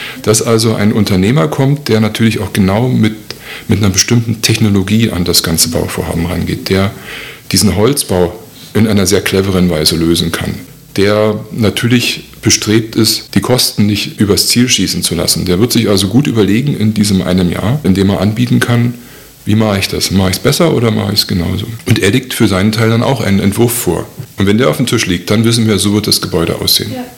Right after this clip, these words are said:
Speaker 1: Was wir jetzt sehen, ist ein Vielleicht.
Speaker 2: Und ist der Plan, dass man das öffentlich dann zugänglich macht, wie zum Beispiel für Studenten oder T-H-Angehörige,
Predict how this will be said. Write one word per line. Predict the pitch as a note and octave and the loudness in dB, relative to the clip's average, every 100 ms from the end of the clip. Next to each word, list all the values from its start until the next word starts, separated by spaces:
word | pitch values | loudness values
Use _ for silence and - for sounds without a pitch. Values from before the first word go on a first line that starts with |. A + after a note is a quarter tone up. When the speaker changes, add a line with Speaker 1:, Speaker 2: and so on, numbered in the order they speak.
| - | -2
Speaker 1:
Was | G2 F#2+ | 0 2
wir | |
jetzt | G2+ C#3 - | 2 0 0
sehen, | C3+ C#3+ | 2 2
ist | - A#2 - - - | 0 0 0 -2 -6
ein | - G#2+ A2 - - - - | -2 0 0 -4 -16 -20 -4
Vielleicht. | G2+ F#2 F2+ - - - - - - - - - | 0 0 -2 -6 -8 -16 -12 -6 -4 -4 -4 -2
Speaker 2:
Und | A#3 | 0
ist | - B3+ | 0 0
der | C#4+ | 0
Plan, | C#4 - A#3+ A3+ A#3+ | -2 -2 0 0 0
dass | C4+ - | 0 0
man | A#3+ | 2
das | G#3+ - - - | 0 -2 -10 -8
öffentlich | - A3 - C#4+ C4+ | -2 0 0 0 2
dann | A#3+ A#3+ | 0 -2
zugänglich | B3 A#3 B3+ C4 C4+ | -4 -2 0 0 0
macht, | B3+ - | -2 -2
wie | - | -2
zum | - | 0
Beispiel | A3 - A3 | 0 0 -2
für | A#3 A3 | 0 0
Studenten | A3 - G#3+ G#3+ A3 - A#3+ | 0 -2 -2 -2 -2 0 0
oder | A3+ A3 A3 G#3+ - | 2 0 0 0 -2
T-H-Angehörige, | - A#3 A3+ A3 B3+ B3 C4 C4 C4+ C#4 C4+ | -2 -2 0 0 2 0 0 2 2 2 0